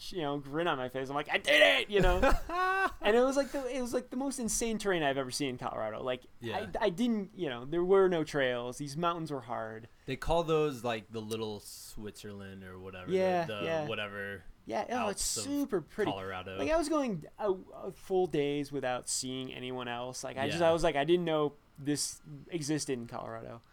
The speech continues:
Speaker 2: Oh, that's
Speaker 1: You know?
Speaker 2: so that's kind of a, almost a boost, though, right? Like
Speaker 1: Oh, dude, yeah, I felt great. I'm
Speaker 2: Yeah.
Speaker 1: like, like, Colorado threw everything it had at me, and I was like, "I survived."
Speaker 2: Yeah.
Speaker 1: So I'm like, "Yeah, it could throw anything else at me, and, like, there's nothing that's gonna stop me now."
Speaker 2: Yeah.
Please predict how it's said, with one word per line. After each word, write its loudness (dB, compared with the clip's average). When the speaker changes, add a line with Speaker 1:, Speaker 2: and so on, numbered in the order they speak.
Speaker 2:
Oh, -4
that's -6
Speaker 1:
You -4
know? -6
Speaker 2:
so -8
that's 4
kind 2
of -6
a, -4
almost -2
a -10
boost, -10
though, -10
right? -10
Like -12
Speaker 1:
Oh, 4
dude, 6
yeah, 6
I 4
felt 0
great. -2
I'm -2
Speaker 2:
Yeah. 0
Speaker 1:
like, 0
like, -4
Colorado 2
threw -2
everything 0
it 0
had 2
at -2
me, -8
and -4
I 0
was -4
like, -4
"I -6
survived." -10
Speaker 2:
Yeah. -6
Speaker 1:
So 0
I'm 2
like, 0
"Yeah, 2
it -6
could -2
throw 6
anything 0
else -2
at 0
me, -2
and, -4
like, -4
there's 0
nothing -6
that's -4
gonna -4
stop -4
me -6
now." -8
Speaker 2:
Yeah. -8